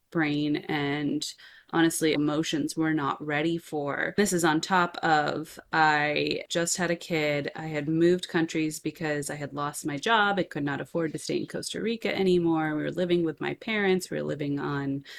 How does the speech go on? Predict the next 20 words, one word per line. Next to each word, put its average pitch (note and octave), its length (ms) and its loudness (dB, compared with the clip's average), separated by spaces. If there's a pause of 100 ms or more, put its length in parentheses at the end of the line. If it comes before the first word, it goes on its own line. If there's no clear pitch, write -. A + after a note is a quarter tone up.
(440)
massive A#3 600 4
debt, - 520 2
uh, C#3+ 60 0
that - 160 -4
we'd E3 140 0
gotten D#3+ 200 0
into D#3+ 260 0
after D#3 240 -4
losing D3 300 -4
my D3 120 -4
job, C#3+ 420 -2 (720)
and G3+ 120 8
then F#3+ 140 10
started D#3 320 0
publishing. - 640 -4
Everything F3+ 880 4 (140)
in E3 160 4
my D3 240 0
life C#3+ 500 -2
conspired D3+ 920 2